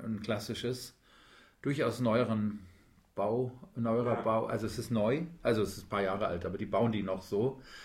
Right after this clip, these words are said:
Speaker 1: Es ist sozusagen so basic,
Speaker 2: Ja.
Speaker 1: äh, dass ich da sozusagen dann eben nicht einfach mal eben kurz was recherchieren könnte, wenn ich irgendwo bin. Aber zu Hause ist das Ding eigentlich immer an und, äh,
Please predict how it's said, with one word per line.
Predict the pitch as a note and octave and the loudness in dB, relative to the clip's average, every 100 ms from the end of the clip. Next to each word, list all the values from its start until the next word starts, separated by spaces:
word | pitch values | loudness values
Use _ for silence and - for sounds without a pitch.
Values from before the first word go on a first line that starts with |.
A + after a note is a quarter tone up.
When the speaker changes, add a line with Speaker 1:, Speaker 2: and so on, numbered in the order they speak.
| - - - | -18 -20 -14
Speaker 1:
Es | - | -10
ist | G#2+ | -6
sozusagen | A#2 - A#2 G#2+ | -6 0 2 2
so | G#2 G#2 G2+ - - - - | 2 2 2 -2 -12 -12 0
basic, | A2 A#2 - G#2 G2+ - - | 2 2 2 2 2 -4 -4
Speaker 2:
Ja. | A2+ A2+ - A#2 A2+ A2 | -4 -4 2 6 8 6
Speaker 1:
äh, | G#2+ | 4
dass | G#2 G2+ | 0 0
ich | - | 0
da | A2 A2 | 2 2
sozusagen | A#2+ - A#2+ A2+ A2 | 2 -2 0 2 4
dann | A2+ A2+ | 2 2
eben | A2+ A#2 | 2 2
nicht | C#3+ - - - | 0 -2 -6 -4
einfach | G2+ G2 | -4 -2
mal | G#2+ G2+ | -2 0
eben | G#2 A2 | -2 -6
kurz | G#2+ - | -8 -6
was | G2 G#2 | -6 -4
recherchieren | F#2 G#2 - A2 A2+ | -4 -6 -4 -2 -2
könnte, | A#2+ G#2 G2 | 0 -2 -2
wenn | G2+ | -4
ich | - | -4
irgendwo | G#2 G2+ G2+ | -4 -4 -2
bin. | C3 C3+ C#3 - - - - | 0 0 -4 -10 -20 -20 -8
Aber | A#2 A#2 | -2 0
zu | B2 | 4
Hause | C3 D#3+ | 4 4
ist | D#3 | 0
das | C3+ - | -4 -2
Ding | C#3 C3+ | -4 -2
eigentlich | A#2+ B2+ G#2+ | -2 -2 -2
immer | A#2 A#2+ A2 | -2 0 0
an | G#2+ C3+ E3 | 0 0 -2
und, | - A#2+ A#2 - | 0 0 2 0
äh, | A2+ A2+ A2 | 2 2 2